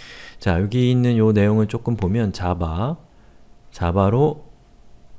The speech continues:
자바 애플리케이션을 실행하겠다는 뜻이고 뒤에 요거는 패키지명입니다.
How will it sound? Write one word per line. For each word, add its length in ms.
자바 340
애플리케이션을 680
실행하겠다는 680
뜻이고 580
뒤에 260
요거는 380
패키지명입니다. 920